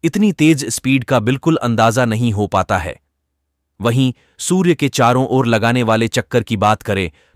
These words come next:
तो इस चक्कर को तीन सौ पैंसठ दिन, छह घंटे और नौ मिनट लगते हैं। पृथ्वी अपने अक्ष पर पश्चिम से पूरब की ओर घूमती रहती है, जिसे पृथ्वी की दैनिक गति कहते हैं।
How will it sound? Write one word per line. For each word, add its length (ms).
तो 100
इस 140
चक्कर 320
को 160
तीन 220
सौ 160
पैंसठ 420
दिन, 220
छह 240
घंटे 420
और 160
नौ 240
मिनट 300
लगते 280
हैं। 280
पृथ्वी 380
अपने 320
अक्ष 300
पर 240
पश्चिम 400
से 140
पूरब 360
की 180
ओर 180
घूमती 380
रहती 340
है, 140
जिसे 220
पृथ्वी 400
की 140
दैनिक 400
गति 220
कहते 340
हैं। 260